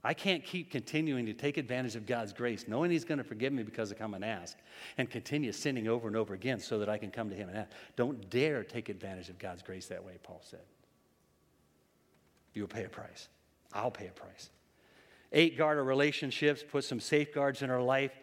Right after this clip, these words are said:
We teach our children, children about an escape plan when there's a fire, you know, which windows to go to, where to meet, which,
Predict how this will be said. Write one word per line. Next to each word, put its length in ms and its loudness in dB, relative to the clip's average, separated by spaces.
We 100 0
teach 280 6
our 100 8
children, 480 4
children 260 6
about 260 8
an 100 0
escape 440 2
plan 280 6
when 100 4
there's 160 6
a 80 2
fire, 380 4
you 120 2
know, 140 4
which 240 2
windows 380 4
to 60 2
go 180 8
to, 200 4
where 200 6
to 60 6
meet, 300 4
which, 200 2